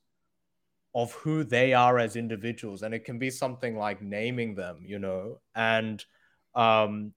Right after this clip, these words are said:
and once you get a sense that you're being seen and heard as an individual, um,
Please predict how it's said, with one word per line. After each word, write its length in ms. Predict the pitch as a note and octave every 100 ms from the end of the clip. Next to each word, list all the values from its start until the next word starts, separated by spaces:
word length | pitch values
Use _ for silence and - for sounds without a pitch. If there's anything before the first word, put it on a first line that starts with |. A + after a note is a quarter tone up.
| -
and 140 | A#2+
once 380 | B2+ D3+ D#3 -
you 400 | D3+ C3+ C3 B2
get 180 | C3 B2+
a 60 | A#2+
sense 460 | - C#3 B2+ A#2
that 300 | - A2 G#2+ - - _ _ -
you're 220 | A#2 B2
being 320 | B2 B2+ A#2+
seen 800 | G#2 - - D3 D#3 G2 F2+ A#2+ - _ _
and 160 | A2+ A2+
heard 400 | - C#3+ E3 E3+
as 200 | C3+ A2+
an 120 | A2+
individual, 880 | G#2+ G#2 G2+ G#2 - G2+ F#2+ G#2+ D3 _ _ _ -
um, 480 | A#2+ A#2 A2+ A#2